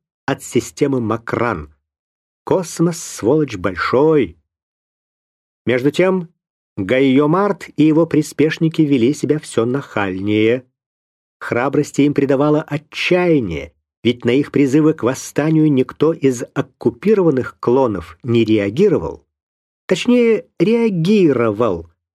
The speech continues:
но дальше подростковых сборищ с разбавленным вином и самиздатовскими мемуарами адмирала Шахрави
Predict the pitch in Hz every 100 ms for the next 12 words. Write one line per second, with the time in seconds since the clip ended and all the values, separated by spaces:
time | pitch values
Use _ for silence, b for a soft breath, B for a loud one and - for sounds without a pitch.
0 | _ _ 127 160 160 202 175 180 175 165
1 | 170 170 - - 196 185 147 110 107 170
2 | 165 156 - - - - 123 139 113 175
3 | 170 165 156 147 185 185 147 139 - 143
4 | 147 117 160 160 123 - 117 113 113 123
5 | 127 151 131 107 104 98 123 143 123 113
6 | _ - 123 - 120 127 247 247 220